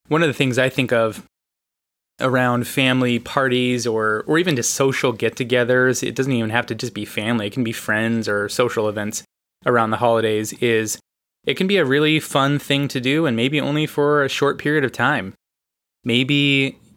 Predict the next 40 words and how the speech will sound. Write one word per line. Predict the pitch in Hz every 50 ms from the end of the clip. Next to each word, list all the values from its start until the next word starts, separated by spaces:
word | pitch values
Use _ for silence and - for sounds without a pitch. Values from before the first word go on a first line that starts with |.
| _ _ - - - - -
it's | - 139 123 - -
something | 151 143 131 143 131
that | 131 123 -
you | 120 113 107
wanna | 107 113 131 143 147 135
be | 127 139 131 135
at, | 135 131 131 127 -
but | - 117 113 113 110 - -
it | 117 113
drains | 104 - 120 123 127 131 131 131 117
you, | 127 127 127 127 127 123 120
or | - 113 113 110 110 110 107
you've | 107 113 113 117
just | - 127 120 -
got | - 123 113
a | 107
lot | 113 110 113 120
going | 113 117 117 110 110
on, | 110 117 117 117 117 117
and | - - 113
you | 120 120 117
need | 113 107
to | 110 110 101
be | 104 - - - 110 117
able | 131 135 143 123
to | 113
set | - - 131 -
a | 110
boundary | 104 110 117 127 135 131 117 113 110 107 107 113
for | - - - - 131 123 117
yourself | 107 104 104 - - 190 185 151 127 120 120 -
and | 127
only | 120 120 120 123
be | 117 117 120 117
there | 113 113 113
for | - - 120 110 107
a | 107
couple | - - 139 135 120 117
of | 107 104
hours | 107 110 117 117 117 110 104 104 104 -